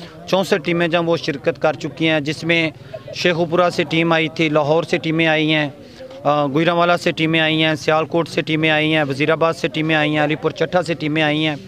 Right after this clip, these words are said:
तो इस तरह अल्हम्दुलिल्लाह हमने एक बहुत बड़ा, अ, क्रिकेट मेला यहाँ पर मुनक्कद किया है। और ये सिर्फ़ और सिर्फ मेरी काविश नहीं है, इसमें मेरी तमाम टीम जो है, उनकी खसूसी तौर पर बहुत बड़ी काविश है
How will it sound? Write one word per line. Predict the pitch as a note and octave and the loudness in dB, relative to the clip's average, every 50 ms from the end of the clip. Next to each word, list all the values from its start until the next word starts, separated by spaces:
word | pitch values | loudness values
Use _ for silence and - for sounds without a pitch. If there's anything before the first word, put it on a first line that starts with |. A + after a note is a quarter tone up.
| - - - - - - - - - - | -18 -18 -18 -18 -18 -20 -20 -8 -2 0
तो | F3+ | 0
इस | F3+ - | 0 0
तरह | - F#3+ F#3+ F#3 | 2 2 2 2
अल्हम्दुलिल्लाह | F#3 F#3+ F#3 F#3+ F#3+ F3+ F#3+ F#3+ F#3 F#3 F#3 F#3 | 2 2 0 0 0 0 0 0 2 2 2 2
हमने | F#3 F#3 F#3 F#3 | 0 0 0 0
एक | F3+ C#3+ | 0 -2
बहुत | D#3 E3 E3+ F#3+ F#3 | -2 0 0 0 0
बड़ा, | D#3+ D#3+ F3+ F3 F3 | 0 0 2 2 2
अ, | F3 F3 E3+ E3 - - | 0 -2 -4 -6 -4 -2
क्रिकेट | C#3+ C#3+ C#3+ C#3+ C3+ - - D#3+ D#3 - F3+ D#3 | 0 2 2 0 -2 -2 -2 -2 0 0 0 2
मेला | D#3 D#3+ D#3 D#3 E3+ | 2 2 2 2 2
यहाँ | E3+ E3+ F3 E3+ | 2 2 2 0
पर | D3+ F3 D#3+ | 0 0 0
मुनक्कद | D#3+ D#3 D3+ C#3+ - - D#3+ - | 0 0 -2 0 0 -2 -2 -2
किया | - D3+ D3 D#3 D#3+ | -4 -4 -2 0 0
है। | D#3 C#3+ E3+ F#3 F3 - - - - - - - | 0 0 -4 -8 -18 -20 -20 -20 -20 -20 -6 0
और | - F#3+ F#3+ | 2 2 4
ये | F#3 G3 G3+ G3+ G3+ G3+ G3 | 4 4 4 4 2 2 0
सिर्फ़ | F3+ - - G3 G3 - F#3+ | 0 0 0 0 2 2 0
और | F#3 | 0
सिर्फ | F#3+ - F3 F#3 E3 - - | 0 0 0 0 0 -2 0
मेरी | D#3 D#3+ E3 F3 | 0 2 2 2
काविश | E3 - F3 E3+ E3+ F3+ D#3 - D#3+ | 2 2 2 2 2 0 0 -2 -2
नहीं | F3 F3+ F3+ | 0 0 2
है, | F3 F3 F3 - - - - - - - - - D#3 | 2 0 0 -4 -10 -20 -20 -20 -20 -20 -10 -6 -6
इसमें | D#3+ - - F3+ F#3 F#3+ F#3+ F#3 F#3 F#3+ - D#3 D3+ | -6 -4 -2 0 0 2 2 2 2 0 -2 -4 -2
मेरी | D3+ D#3+ E3 E3+ F3 | 0 2 2 2 0
तमाम | D#3 - D#3+ D#3+ E3 E3 F3 F3 | -2 -2 -2 0 2 2 2 0
टीम | - - D#3+ E3 F3 F3 | -2 -2 -2 -2 -2 0
जो | D3 E3 E3+ D#3+ | 0 0 2 2
है, | D#3 D3+ D3+ C#3 - - - - - - - - | 2 0 0 -4 -6 -14 -20 -20 -20 -20 -10 -4
उनकी | D#3 E3+ F3+ D3+ F#3 F3 | -2 -2 0 0 -2 -2
खसूसी | C#3+ D3+ C#3+ - F3 D#3 F#3 E3+ | -4 -4 -6 -6 -4 -2 -2 0
तौर | - F3+ F3 C#3+ | 0 0 2 2
पर | D#3 F3+ E3+ | 2 0 0
बहुत | D3 C#3 D#3+ E3 F#3 E3 | 0 0 0 2 0 2
बड़ी | D#3 F3+ E3+ F3 | 2 0 0 0
काविश | - - E3+ D#3 D#3+ E3+ D#3+ - - | 0 0 0 2 2 2 0 0 0
है | E3 D#3 D3+ | 0 0 0